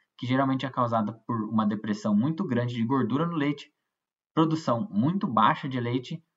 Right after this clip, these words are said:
ou mau equilíbrio dos carboidratos não fibrosos da dieta. Os pontos seguintes de recomendações de controle são de revisar a ingestão de matéria seca do rebanho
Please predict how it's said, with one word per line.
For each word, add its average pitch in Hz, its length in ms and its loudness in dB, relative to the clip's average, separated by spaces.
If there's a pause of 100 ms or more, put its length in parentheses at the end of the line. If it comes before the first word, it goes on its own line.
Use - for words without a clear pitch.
ou 156 140 -2
mau 135 260 6
equilíbrio 123 580 -2 (120)
dos 131 200 -2
carboidratos 123 760 -2
não 117 200 -2
fibrosos 101 460 -4
da 107 60 -2
dieta. 110 360 -4 (460)
Os 127 100 -4
pontos 143 300 -2
seguintes 160 560 0
de 110 100 0
recomendações 143 880 0
de 113 120 -2
controle 131 580 0 (500)
são 156 240 0
de 170 120 0
revisar 165 680 4
a 110 80 0
ingestão 110 400 0
de 156 80 0
matéria 175 300 2
seca 127 340 -4
do 127 80 -4
rebanho 160 500 0